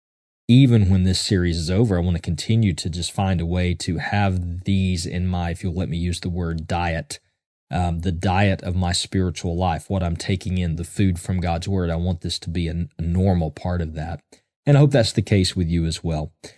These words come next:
So Proverbs chapter twenty-six. Now, we're not really gonna look at any big themes today. We're just going to take a look at some of the,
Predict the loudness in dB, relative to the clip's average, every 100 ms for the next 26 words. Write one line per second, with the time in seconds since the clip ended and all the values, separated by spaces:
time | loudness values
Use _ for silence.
0 | _ 2 4 4 4 8 6 6 2 0
1 | 2 2 2 2 4 4 2 2 2 -2
2 | 2 4 4 0 0 2 4 6 6 6
3 | 6 6 6 6 4 6 4 4 0 0
4 | 2 4 2 0 -2 -2 -2 4 6 6
5 | 4 6 6 4 _ _ _ _ _ _
6 | _ 6 6 8 6 4 4 4 2 2
7 | 2 4 4 4 2 0 -2 0 0 0
8 | 0 -2 -2 -2